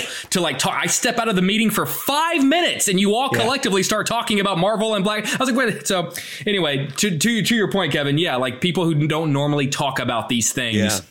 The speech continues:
Speaker 2: are talking about these things.
Speaker 3: Yeah, it's good.
Speaker 2: All right.
Speaker 3: I, I, I mean, I, I, it's weird. I actually, the rationale that Sean gave, I don't, I don't, it's
Speaker 2: Are you
Speaker 3: interesting.
Speaker 2: changing
Speaker 3: I
Speaker 2: your bets? Are
Speaker 3: No,
Speaker 2: you
Speaker 3: I'm gonna
Speaker 2: changing
Speaker 3: stay,
Speaker 2: your
Speaker 3: I'm
Speaker 2: bet?
Speaker 3: gonna, I'm gonna stay at one eighty because I do,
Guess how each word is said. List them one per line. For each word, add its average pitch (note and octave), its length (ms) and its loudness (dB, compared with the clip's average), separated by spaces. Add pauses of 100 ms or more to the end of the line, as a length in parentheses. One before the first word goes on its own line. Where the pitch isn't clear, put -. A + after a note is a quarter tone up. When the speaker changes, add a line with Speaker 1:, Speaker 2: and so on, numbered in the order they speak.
(160)
Speaker 2:
are C3+ 140 0
talking A2 420 -2
about F#2+ 220 -2
these F2+ 180 -4
things. - 400 -10 (120)
Speaker 3:
Yeah, A#2+ 220 -4
it's C3 120 -4
good. G#3+ 80 -2
Speaker 2:
All C#3 80 -2
right. F#3+ 140 -2
Speaker 3:
I, E3 260 -4
I, D#3+ 100 -4
I D#3+ 60 -2
mean, E3+ 160 0
I, D3 320 -6
I, - 100 -8
it's D#3+ 160 -4
weird. F3+ 240 0
I B2+ 120 -2
actually, D3 600 -2 (880)
the A#2+ 80 -4
rationale C3 640 -2
that A#2+ 160 -6
Sean A2+ 400 -4
gave, G#2 560 -6 (640)
I D#3 60 -6
don't, F#3 240 -2
I F3 60 -4
don't, G3 180 -4 (340)
it's D#3 140 -4
Speaker 2:
Are F3 60 0
you - 60 0
Speaker 3:
interesting. D#3 260 2
Speaker 2:
changing G3 240 2
Speaker 3:
I G#3 60 2
Speaker 2:
your E3+ 120 -2
bets? - 580 -2
Are - 40 2
Speaker 3:
No, F#3 80 4
Speaker 2:
you - 60 4
Speaker 3:
I'm - 20 2
gonna A#3 140 2
Speaker 2:
changing A#3 80 4
Speaker 3:
stay, A#3+ 100 4
Speaker 2:
your B3+ 100 4
Speaker 3:
I'm - 60 0
Speaker 2:
bet? A#3 100 2
Speaker 3:
gonna, F#3+ 140 -2
I'm A3 40 0
gonna B3 140 2
stay A3+ 220 -2
at F#3+ 80 0
one F3+ 180 0
eighty D#3+ 240 0
because C#3+ 300 0
I C3+ 100 0
do, D3 640 2